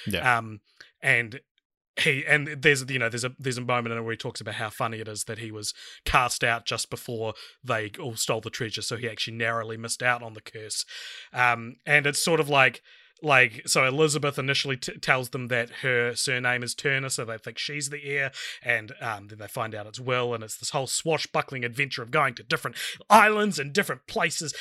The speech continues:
Speaker 2: and different monsters and all sorts of things. It is, Richard,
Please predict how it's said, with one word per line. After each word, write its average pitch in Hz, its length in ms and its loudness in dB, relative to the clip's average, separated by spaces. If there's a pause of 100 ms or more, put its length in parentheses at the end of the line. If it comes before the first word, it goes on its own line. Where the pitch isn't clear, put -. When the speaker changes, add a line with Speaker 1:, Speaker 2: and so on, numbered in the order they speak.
(100)
Speaker 2:
and 135 200 -4
different 175 380 0 (180)
monsters 165 760 0
and 139 240 2
all 185 160 4
sorts 160 260 0
of 131 80 -16
things. 139 380 0
It 190 260 6
is, 156 340 6
Richard, 185 600 6